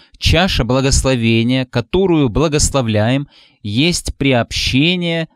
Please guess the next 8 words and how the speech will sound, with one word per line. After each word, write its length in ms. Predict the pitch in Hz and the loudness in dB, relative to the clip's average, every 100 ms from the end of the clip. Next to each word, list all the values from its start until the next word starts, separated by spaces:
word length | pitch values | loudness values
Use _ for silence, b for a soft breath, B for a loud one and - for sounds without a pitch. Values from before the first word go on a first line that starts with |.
| _ | _
крови 380 | - 131 113 123 | -4 -2 0 0
Христовой, 960 | 123 117 107 - 120 107 98 85 - - _ B B 139 | -2 -4 -2 -2 0 0 -2 -4 -8 -18 _ B B -8
а 140 | 107 107 | -2 -2
хлеб, 520 | - 113 139 170 - | -2 0 2 0 -2
который 320 | 104 135 113 | -4 -2 -2
преломляем, 800 | - 113 101 92 104 156 127 92 - | -2 -2 -2 -2 -2 0 -2 -4 -4
есть 400 | 113 165 - - | -2 -2 -4 -4
приобщение 920 | 135 123 - - 110 127 165 165 160 | 0 0 -2 -6 0 0 0 -4 -8